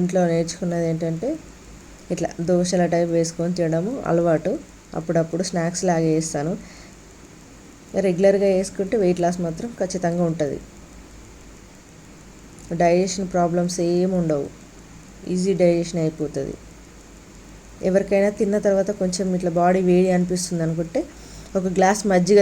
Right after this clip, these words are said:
తీసుకోండి, లేదంటే కర్డ్ అయినా సరే తీసుకోవచ్చు. వాటర్ ఎక్కువ తీసుకుంటే ఇంకా బాగుంటది. అట్లా చూస్తున్నారు కదా ఎట్లా వచ్చిందో, అతుక్కపోవడం లేదు.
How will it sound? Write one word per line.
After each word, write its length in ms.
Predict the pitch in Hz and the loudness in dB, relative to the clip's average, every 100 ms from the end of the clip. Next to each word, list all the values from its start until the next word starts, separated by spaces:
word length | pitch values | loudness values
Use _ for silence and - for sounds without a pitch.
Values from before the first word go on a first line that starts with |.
| 180 | 6
తీసుకోండి, 460 | 185 - 165 156 156 | 2 0 0 2 2
లేదంటే 300 | 170 185 180 185 | 2 2 2 0
కర్డ్ 180 | 175 165 175 | 0 2 2
అయినా 180 | 175 185 180 | 0 -2 0
సరే 160 | 160 165 | 0 0
తీసుకోవచ్చు. 580 | 170 165 170 151 147 - 302 - - - - - - - - - - - 202 | -4 -4 -2 -2 -2 -6 -6 -10 -20 -20 -20 -20 -20 -20 -20 -20 -20 -4 0
వాటర్ 240 | 202 196 196 | 2 2 0
ఎక్కువ 160 | 196 190 | 2 0
తీసుకుంటే 360 | 180 190 196 254 | 0 -4 -4 -4
ఇంకా 180 | 196 180 160 | -2 -2 -2
బాగుంటది. 420 | 156 135 - - - - - - - - - - - - - - - - - - - - - - - - - - - - - - - - | -2 -4 -8 -12 -14 -20 -20 -20 -20 -20 -20 -20 -20 -20 -20 -20 -20 -20 -20 -20 -20 -20 -20 -20 -20 -20 -20 -20 -20 -20 -20 -20 -20 -18
అట్లా 200 | - 98 - - - - - - - - - - - - - - - | -16 -16 -16 -20 -20 -20 -20 -20 -20 -20 -20 -20 -20 -20 -20 -12 -2
చూస్తున్నారు 480 | 220 214 208 196 196 | -2 0 -2 0 2
కదా 140 | 196 202 202 | 2 2 2
ఎట్లా 160 | 190 190 | 0 -4
వచ్చిందో, 360 | 185 202 190 226 - - - - - | -4 -4 -4 -6 -10 -20 -20 -10 -8
అతుక్కపోవడం 640 | 165 185 185 185 180 185 185 170 | -6 -4 -2 4 4 4 2 2
లేదు. 240 | 165 160 | 0 0